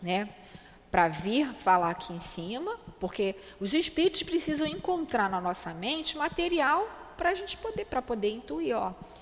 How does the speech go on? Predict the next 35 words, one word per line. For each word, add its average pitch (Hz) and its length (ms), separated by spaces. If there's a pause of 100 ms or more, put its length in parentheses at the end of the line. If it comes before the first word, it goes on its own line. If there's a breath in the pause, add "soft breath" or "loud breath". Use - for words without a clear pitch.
(180)
É 180 100
assim, 196 520
entendeu? 185 320
Porque 240 260
senão, 269 300
vamos 339 240
supor, 226 400 (400 loud breath)
eu 247 260
não 554 120
posso 381 380
dar 233 480
com, 202 220 (140)
é, 185 420
falar 208 300
sobre 196 260
remédio 220 760
homeopático, 220 760
por 196 140
exemplo, 220 400
porque 370 360 (960 loud breath)
eu 269 140
não 349 100
tenho 508 300
isso 339 180
na 311 80
minha 269 180
mente. 190 480
Como 214 140
é 226 80
que - 100
o 339 60
espírito 285 480
vai 240 220
falar? 220 380
Ele, 208 100